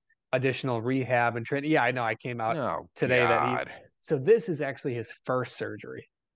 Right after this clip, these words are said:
Speaker 2: All right, so never mind. This is his first back surgery, but not based on the initial w-, wordings and what we had been
Speaker 1: Exactly.
Speaker 2: told previously. Um,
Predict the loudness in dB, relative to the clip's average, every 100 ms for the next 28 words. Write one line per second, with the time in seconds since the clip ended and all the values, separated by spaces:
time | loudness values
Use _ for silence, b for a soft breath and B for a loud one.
0 | _ _ 0 2 2 0 -4 -2 0 0
1 | -2 -2 -4 -4 -4 -4 -10 -8 -8 -4
2 | -2 -2 -2 -4 -4 -4 -4 -2 -4 -4
3 | _ 0 4 4 4 4 4 2 0 0
4 | 0 0 0 0 -4 -10 -6 -6 -4 2
5 | 4 6 2 -2 -6 -4 -4 -4 -6 -2
6 | 0 4 4 4 2 0 -2 -6 -6 -6
7 | -6 -10 B B B -2 2 6 6 6
8 | 4 -2